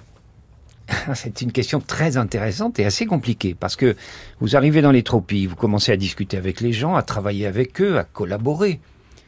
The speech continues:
Vous ne vous rendez pas compte au début que leur temps à eux n'est pas du tout le même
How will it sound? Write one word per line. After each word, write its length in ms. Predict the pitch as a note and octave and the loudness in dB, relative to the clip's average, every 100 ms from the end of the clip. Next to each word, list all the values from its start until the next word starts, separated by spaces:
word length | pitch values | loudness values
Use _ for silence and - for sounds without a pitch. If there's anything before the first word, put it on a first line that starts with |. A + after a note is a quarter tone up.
| - _ _ - | -20 _ _ -8
Vous 140 | C#3+ D3+ | 2 4
ne 60 | |
vous 120 | B2 A#2+ | 6 4
rendez 280 | A#2+ A2 G#2 | 6 4 2
pas 160 | G2+ | 0
compte 420 | - B3 D4+ C4 | 2 2 2 2
au 60 | D3 | 2
début 420 | A#2 G2+ A2 A2 - | 2 2 0 -2 0
que 100 | A2 | 2
leur 320 | G2+ G#2+ - | 2 2 -2
temps 320 | - E3+ - - - | 0 2 0 -6 -6
à 160 | A2+ G#2+ | 0 2
eux 180 | C#3+ F#3 | 2 2
n'est 220 | C3+ A2+ | 2 0
pas 200 | - D3+ | 2 2
du 180 | A2+ G2+ | 2 -4
tout 260 | - A#3+ | -4 0
le 120 | F3 B2+ | 2 2
même 360 | C#3+ D3 C3+ | 2 2 0